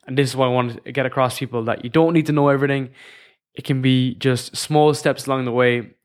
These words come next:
but when you put them pieces together, it works out great in the end. So if you like this video, I really appreciate if you subscribe, subscribe down below. If you could also like it, leave a comment,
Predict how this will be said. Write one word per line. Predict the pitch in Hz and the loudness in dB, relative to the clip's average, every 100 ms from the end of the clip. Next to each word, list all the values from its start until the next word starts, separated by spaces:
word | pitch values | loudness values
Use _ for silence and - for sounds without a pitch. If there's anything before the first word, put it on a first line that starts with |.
| _ - | _ -8
but | 117 | -4
when | 120 151 | 0 2
you | 147 | 0
put | 151 | -2
them | 143 131 | -4 -4
pieces | 143 120 120 | -6 -8 -10
together, | 107 127 123 117 | -4 0 0 0
it | - - - | -4 -14 -8
works | 123 113 | -6 -4
out | 120 | -4
great | 110 117 110 | -2 0 0
in | |
the | 104 | -4
end. | 101 104 101 | -6 -6 -12
So | - - 117 101 - - - _ | -16 -6 -4 -4 -10 -20 -20 _
if | - | 2
you | |
like | 160 180 | 2 2
this | 170 | -2
video, | 143 156 151 143 - - | 2 4 4 0 -8 -14
I | - | -4
really | 147 | -2
appreciate | 135 151 139 139 | 0 -2 -2 -4
if | |
you | 131 | -4
subscribe, | - - 143 120 - | -8 -4 -4 -4 -12
subscribe | - 127 - 131 | -14 -8 -4 -2
down | 127 | -2
below. | 120 147 156 147 - | 0 4 4 2 -6
If | 127 | -6
you | |
could | 135 | -2
also | 135 127 | 0 0
like | 131 151 156 | 0 0 0
it, | 151 | -2
leave | 120 135 | -2 -8
a | |
comment, | 123 170 165 165 156 | -4 0 2 2 -2